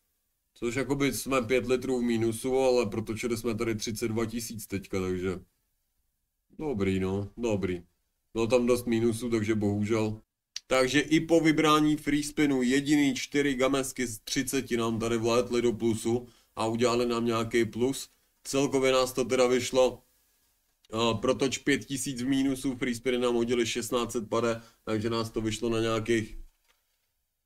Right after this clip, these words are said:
na nějakých tři tisíce tři sta pade, něco takového nás to vyšlo. Takže jako,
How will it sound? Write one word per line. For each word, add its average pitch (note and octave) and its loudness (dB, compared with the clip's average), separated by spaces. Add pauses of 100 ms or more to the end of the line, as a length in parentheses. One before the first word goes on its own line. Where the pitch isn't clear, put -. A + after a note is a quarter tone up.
(480)
na A#2 -2
nějakých C3 2
tři - 0
tisíce C3+ -2
tři C#3 -2
sta C#3+ 0
pade, B2+ 2
něco A#2 0
takového B2 2
nás A#2 0
to B2 0
vyšlo. A#2+ 0 (1500)
Takže A2 2
jako, A#2 4